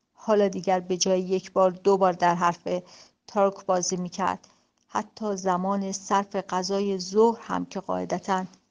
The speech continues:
متعلق به خانواده بود، مورد دست درازی قرار می‌گرفت.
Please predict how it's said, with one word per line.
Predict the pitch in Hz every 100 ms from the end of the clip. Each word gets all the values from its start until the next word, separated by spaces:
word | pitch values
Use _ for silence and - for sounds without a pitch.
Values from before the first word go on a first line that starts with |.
| _ _
متعلق | 190 185 185 185 190 190
به | 190
خانواده | - 180 170 170 165
بود، | 170 175 170 -
مورد | 180 175 175 175
دست | 175 175 -
درازی | 180 175 175
قرار | 175 175 175 175
می‌گرفت. | 175 175 175 175 - _